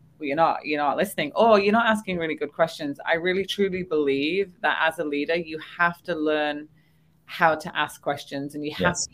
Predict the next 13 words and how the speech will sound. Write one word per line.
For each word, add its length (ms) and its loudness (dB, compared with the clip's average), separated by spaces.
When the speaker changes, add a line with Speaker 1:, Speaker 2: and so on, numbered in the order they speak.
Speaker 1:
have 200 4
this 340 0
list 580 8
of 240 -10
questions 880 0
in 140 -6
your 100 -6
toolkit 560 -2
that 140 -2
you 140 -4
can 240 -4
ask 400 2
and 200 -8